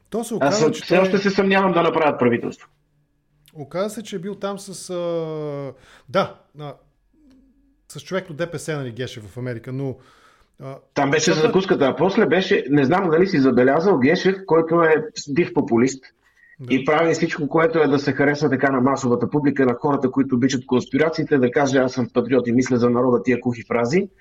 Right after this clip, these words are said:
Speaker 2: Същевременно много обичат да натъртват това, че се среща с еврейски организации в България, в Америка, щял да ходи в Португалия, но се върна тук. И това го разказва много надълго и нашироко. Което е странно и според мен подава сигнали към,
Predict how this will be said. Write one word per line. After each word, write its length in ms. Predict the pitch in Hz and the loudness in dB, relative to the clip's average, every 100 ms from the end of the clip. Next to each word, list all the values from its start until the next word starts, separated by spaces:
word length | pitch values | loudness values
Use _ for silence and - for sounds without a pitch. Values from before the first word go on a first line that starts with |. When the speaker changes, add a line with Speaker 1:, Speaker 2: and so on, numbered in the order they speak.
| _ _ _ _ | _ _ _ _
Speaker 2:
Същевременно 680 | - 135 135 123 208 240 214 | -2 0 2 2 4 4 4
много 300 | 151 202 196 | 4 4 2
обичат 340 | 143 180 185 143 | 2 0 0 2
да 80 | |
натъртват 480 | 139 120 175 190 165 | 2 2 0 2 0
това, 160 | - 156 | 0 -2
че 100 | 147 | -2
се 140 | 113 | -6
среща 340 | 101 147 185 175 | -2 -2 0 -2
с 220 | 135 - | -2 0
еврейски 400 | 113 139 139 135 | 2 2 0 0
организации 560 | 123 123 110 101 123 | 2 2 2 0 -2
в 180 | 120 120 | 0 2
България, 560 | 120 117 135 139 147 131 | 2 2 2 2 2 2
в 160 | 110 110 | 0 -2
Америка, 580 | 107 127 156 156 160 156 | -2 2 2 2 0 0
щял 260 | 151 151 139 | 2 0 2
да 80 | 131 | 2
ходи 260 | 139 131 | 2 2
в 120 | 120 117 | 2 0
Португалия, 500 | 123 120 127 139 156 | -4 -2 0 2 2
но 80 | 147 | 0
се 140 | - | 0
върна 300 | 120 131 107 | 0 2 0
тук. 300 | 101 - - _ _ - | -8 -16 -18 _ _ -4
И 120 | 139 | -2
това 180 | 139 165 | 0 0
го 180 | 160 156 | 2 2
разказва 440 | 131 - 165 151 | 0 0 0 0
много 240 | 147 147 135 | 2 2 2
надълго 320 | 123 147 139 | 2 2 2
и 20 | |
нашироко. 480 | 127 - 110 - - _ _ _ _ - | 2 0 -2 -2 -8 _ _ _ _ -4
Което 280 | 151 190 220 | 0 2 2
е 80 | 180 | 0
странно 600 | 165 185 196 175 208 - | 0 0 2 0 -2 -2
и 80 | 135 | -2
според 280 | 127 127 123 | 0 2 2
мен 160 | 185 180 | 2 0
подава 300 | 135 170 170 | 2 2 0
сигнали 500 | - 120 151 160 160 | -2 2 2 2 2
към, 240 | 151 151 | 2 0